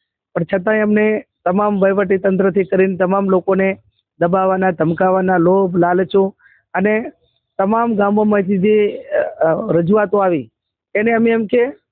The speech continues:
દસ કે પંદર દિવસમાં સોલ્યુશન કરી દઈશું. હવે જ્યાં વાયદા આપ્યા હોય એ વાયદા કેટલા પૂરા કરે છે, એ વાયદા જ્યાં આપ્યા હોય એની ઉઘરાણી પણ અમે કરશું. એટલે કામ કરવાનું એ રૂ-, રૂટિનમાં જે સરકાર હોય એનું છે.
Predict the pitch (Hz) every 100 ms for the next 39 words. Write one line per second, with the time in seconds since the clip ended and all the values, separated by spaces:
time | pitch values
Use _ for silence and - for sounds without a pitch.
0 | _ - 208 226 262 196 214 226 202 220
1 | 214 214 190 196 196 202 175 185 165 160
2 | 135 120 - _ _ _ _ 190 214 196
3 | 220 196 202 208 214 202 240 208 156 135
4 | _ _ _ 190 180 196 202 202 208 196
5 | 202 190 208 202 208 220 185 165 - -
6 | _ _ - 190 180 185 190 208 208 208
7 | _ _ 160 190 190 214 202 208 202 190
8 | 143 185 196 185 196 196 196 196 170 208
9 | 233 _ _ _ - 196 226 240 - _
10 | _ _ _ _ _ - 202 226 214 214
11 | 220 226 233 - - 202 202 196 196 -
12 | 180 185 220 220 202 196 196 185 202 196
13 | 185 170 143 120